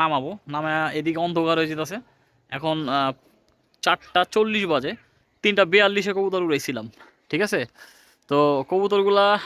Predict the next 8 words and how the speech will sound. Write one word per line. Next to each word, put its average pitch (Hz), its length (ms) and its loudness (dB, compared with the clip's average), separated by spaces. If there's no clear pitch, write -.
এখনই 190 280 -6
নামবে 180 300 0
হয়তোবা, 165 340 0
নামার 160 260 0
জন্য 165 120 -6
নিচে 180 200 -4
আইসা 143 220 -2
পড়ছে। 131 200 -10